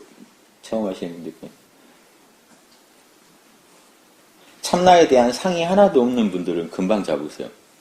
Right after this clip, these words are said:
참나는 이럴 것이다 하면 못 잡습니다. 신기하죠? 이건 공식이에요. 제가 만든 것도 아니고 자연이 만든 공식이에요. 뭔가 상을 세우면 마음이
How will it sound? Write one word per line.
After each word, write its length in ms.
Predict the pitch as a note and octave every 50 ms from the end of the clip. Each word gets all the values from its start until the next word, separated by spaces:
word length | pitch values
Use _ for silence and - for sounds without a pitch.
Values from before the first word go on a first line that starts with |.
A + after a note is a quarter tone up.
| _ _ _ _ _ _ _ _ _ _ -
참나는 520 | - - D3 D3+ D3 C#3 C3+ C3+ B2+ A2+
이럴 320 | G2+ G2+ G#2+ A2+ A2 G#2+ -
것이다 400 | - G#2 - - - - G2+ F#2+
하면 200 | F#2+ F#2+ F2+ E2
못 140 | D#2 C#2 -
잡습니다. 480 | - D#2 - - - - - - - - - _ _ _ _ _ _ _ _ _ _ -
신기하죠? 520 | - - - B2+ A#2 A2+ F#2 D#2+ - - - - - - - - - - - -
이건 200 | - A#2 A#2+ A#2
공식이에요. 760 | - D3+ D3+ D3 - C#3 A2+ G2 F#2 F2+ F2+ F2 D#2+ C#2+ -
제가 280 | - - G2+ G2+ G2+ F#2
만든 280 | F#2 F2 D#2+ F2+ F2
것도 280 | F2 A2+ G#2 - - E2+
아니고 380 | D#2+ D#2+ E2 D#2+ E2 D#2+ D2+ -
자연이 380 | - - G2+ G2+ G#2 G#2+ G#2
만든 280 | G2 F2+ E2 E2 E2 F2
공식이에요. 580 | - - F#2 F2+ - - - - D2 C#2 C2+ C#2 - _ _ _ _ _ - - - - - - _ _
뭔가 300 | - G3 A3+ F3+ A#2+ A#2+
상을 340 | - - - F#3+ F3+ F3 E3+
세우면 480 | D#3 - C#3 B2 G#2 F#2+ F#2 F2+ F2+ F2
마음이 420 | D#2+ D#2+ E2+ E2+ F2+ F#2 F#2+ F2+